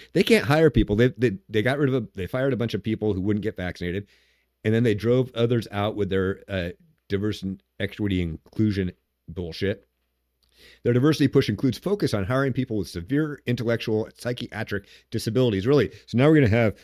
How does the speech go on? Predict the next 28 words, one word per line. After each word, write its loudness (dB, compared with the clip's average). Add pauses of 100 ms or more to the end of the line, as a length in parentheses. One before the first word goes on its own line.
(300)
uh, 0
people 6
that 0
have 2
severe 0
intellectual 0
and -2
psychiatric, -2 (280)
uh, -4 (280)
disabilities 0 (500)
controlling 0
our 0
planes -2
and -6
where 2
they -2
fly -4
in -2
the -4
sky. -4 (200)
The -6
Federal 2
Aviation 2 (300)
Administration 0
is -6
actively -2
recruiting 2
workers 0